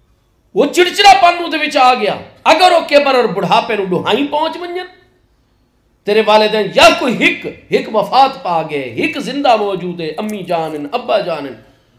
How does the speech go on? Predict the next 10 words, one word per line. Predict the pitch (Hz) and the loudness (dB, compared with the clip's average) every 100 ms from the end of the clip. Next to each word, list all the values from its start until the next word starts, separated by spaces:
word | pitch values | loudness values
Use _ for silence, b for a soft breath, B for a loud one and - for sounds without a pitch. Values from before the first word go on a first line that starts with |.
| _ _ | _ _
ਤੇ | 147 | -14
ਫਰਮਾਇਆ, | 151 147 160 165 | -10 -6 -4 -2
"ਬਸ | 156 156 | -4 -6
ਉਹਨਾਂ | 156 | -8
ਦਾ | 160 | -4
ਮੌਕਿਫ | 151 165 - 233 | -4 -6 -6 -6
ਗਲਤ | - 214 247 196 | -6 -4 -4 -4
ਵੀ | 156 139 | -8 -8
ਹੋਵੇ", | 117 117 101 _ _ _ _ _ _ _ _ _ _ _ | -10 -14 -18 _ _ _ _ _ _ _ _ _ _ _
ਕਿਉਂਕਿ | 175 175 240 - | -6 2 2 2